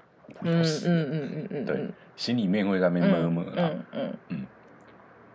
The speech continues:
Speaker 2: 对啊，可能跟年龄有关，也可能跟个性有关啊。我觉得我不管哪个年龄都会觉得这种聚会很无聊。
Speaker 1: <laughs>
Speaker 2: 对啊，然后就是以前大学的时候就会这样觉得了啊，那种营队啊，还是那种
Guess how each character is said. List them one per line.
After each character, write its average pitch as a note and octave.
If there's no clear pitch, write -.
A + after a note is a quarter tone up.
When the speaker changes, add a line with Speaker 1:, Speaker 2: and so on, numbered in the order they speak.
Speaker 2:
对 D#3
啊， D3
可 F#3
能 F3+
跟 B3
年 G3+
龄 F#3
有 D#3+
关， F3+
也 F3+
可 F#3
能 D3+
跟 E3
个 E3
性 -
有 -
关 -
啊。 -
我 D#3+
觉 F3
得 G3
我 F#3+
不 E3+
管 D#3
哪 C#3+
个 C#3
年 C#3+
龄 C#3
都 D3
会 D#3
觉 G#2
得 A2+
这 D#3+
种 B2+
聚 C3+
会 A#2+
很 C#3
无 A#2+
聊。 -
Speaker 1:
<laughs> -
Speaker 2:
对 D3+
啊， D#3
然 E3
后 F#3
就 G3+
是 G3+
以 G3
前 G#3+
大 C#4
学 G#3
的 E3+
时 E3
候 F3+
就 F3+
会 F#3+
这 F3
样 E3
觉 B2
得 A#2+
了 A#2
啊， G2
那 F3+
种 D#3
营 D3+
队 E3
啊， C3+
还 C#3
是 E3+
那 E3+
种 D3